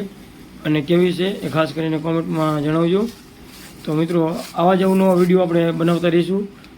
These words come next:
કિસાન મિત્રો લીલાપુર YouTube ચેનલમાં મિત્રો ખાસ કરીને. તો મિત્રો આ મગફળીમાં આપણે સલ્ફર, પોટાશ, પછી અત્યારે પાકવાની વીસ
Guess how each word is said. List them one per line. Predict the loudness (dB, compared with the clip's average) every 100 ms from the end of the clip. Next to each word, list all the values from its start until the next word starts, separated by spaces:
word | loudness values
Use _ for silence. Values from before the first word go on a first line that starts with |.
| -10
કિસાન | -4 0 0
મિત્રો | 0 0 2 2
લીલાપુર | 2 0 0
YouTube | -2 -2
ચેનલમાં | -2 -2 0
મિત્રો | -2 -2 -2
ખાસ | -4 -4
કરીને. | -4 0 -2 -4 -12 -20 -20 -20 -20 -20 -20 -8
તો | -2
મિત્રો | 0 2
આ | 2
મગફળીમાં | 2 0 0 2 2 2
આપણે | 2 2 2 0 -4 -18 -20 -20 -12 -8
સલ્ફર, | -2 -2 0 2 2 0 -2
પોટાશ, | -4 -2 0 0 -4 -8 -6
પછી | -6 -4 -2
અત્યારે | -2 -2 -2
પાકવાની | 0 -2 0 0
વીસ | 0